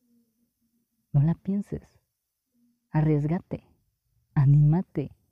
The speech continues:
Si hoy por hoy ya no estás participando en una comunidad, yo te digo que te animes.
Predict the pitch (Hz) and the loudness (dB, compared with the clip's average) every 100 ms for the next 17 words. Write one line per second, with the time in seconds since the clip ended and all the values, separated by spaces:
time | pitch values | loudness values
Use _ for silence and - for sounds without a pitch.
0 | _ _ _ _ _ _ _ _ 156 156 | _ _ _ _ _ _ _ _ 0 0
1 | - _ 185 208 220 - 196 165 156 160 | -2 _ -6 -4 -4 -4 -2 0 0 -2
2 | 175 180 - 180 - 185 170 156 131 - | -2 -4 -2 -4 -2 -4 0 0 0 -2
3 | 143 160 160 165 170 139 139 139 135 139 | 0 2 2 2 0 0 2 4 2 2
4 | 139 - _ _ _ _ _ _ _ 165 | -2 -6 _ _ _ _ _ _ _ 0
5 | 151 175 175 180 170 - 143 - 135 135 | 2 2 2 2 0 -2 -4 -2 0 2
6 | 139 147 156 - _ _ | 4 4 4 0 _ _